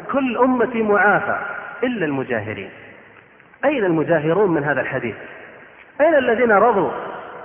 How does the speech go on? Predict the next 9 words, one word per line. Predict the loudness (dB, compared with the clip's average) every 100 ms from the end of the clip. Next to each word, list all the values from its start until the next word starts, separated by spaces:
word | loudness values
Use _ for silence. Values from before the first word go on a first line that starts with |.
| -2
بأن | 2 2 0 -6 -10 -12 -14 -8
يعلن | 2 2 4 2
في | 2
بيوتهم، | 2 4 4 2 2 2 2 -2
نسأل | 2 2
الله | 4 4 6
العافية، | 4 2 2
بعض | 4 4 2
الفواحش | 2 4 6 4 -4